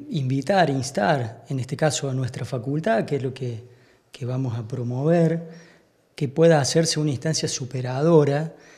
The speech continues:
entonces, por caso, que no restrinja esta posibilidad a enfermeros o enfermeras de alguna institución, sino, eh,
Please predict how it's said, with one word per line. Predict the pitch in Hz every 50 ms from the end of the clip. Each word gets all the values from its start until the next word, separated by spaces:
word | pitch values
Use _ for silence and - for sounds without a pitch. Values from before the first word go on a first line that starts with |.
| _ _ _ _ _
entonces, | 135 127 127 139 127 - - - - - - - - - 170 143 -
por | - 139 127 123
caso, | - 151 147 151 147 - 180 175
que | - 143 123
no | 127 135 143 147 156 156 151 160 - - -
restrinja | - 139 127 110 - - 156 156 160 165 160 165 - 156
esta | 143 127 - 139
posibilidad | 123 135 127 131 - 123 123 123 123 131 127 139 139 139 143 147 160 170 170 - - - - _ _ _ _ _ _ _
a | - 143 139 147 147 151 147 143 - 262
enfermeros | 151 127 120 - 135 127 127 131 143 147 156 151 151 127
o | 123
enfermeras | 135 - - 131 120 151 156 135 127
de | 127 131
alguna | 127 127 143 151
institución, | 147 127 - 151 127 - 160 156 151 - - 165 156 160 170 202 220 226
sino, | 202 - - 135 123 127 127 135 147 165 190 202 - - - - - _ _ _ _ _
eh, | 151 135 127 120 120 117 117 113 117 113